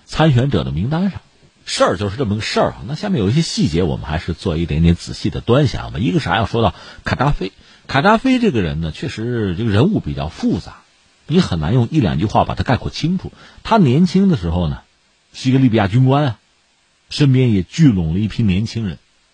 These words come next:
其实你注意哈，在很多国家，你看这个年轻人的精英啊，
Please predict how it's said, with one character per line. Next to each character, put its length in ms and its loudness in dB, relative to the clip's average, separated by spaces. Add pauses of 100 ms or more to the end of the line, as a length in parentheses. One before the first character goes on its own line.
(200)
其 160 2
实 120 4
你 140 4
注 260 2
意 180 -4
哈， 180 -12 (260)
在 380 -2
很 340 -4
多 220 2
国 220 -6
家， 240 -14 (600)
你 120 -4
看 140 2
这 60 0
个 60 2
年 320 6
轻 180 -2
人 140 2
的 100 2
精 300 4
英 180 2
啊， 140 -4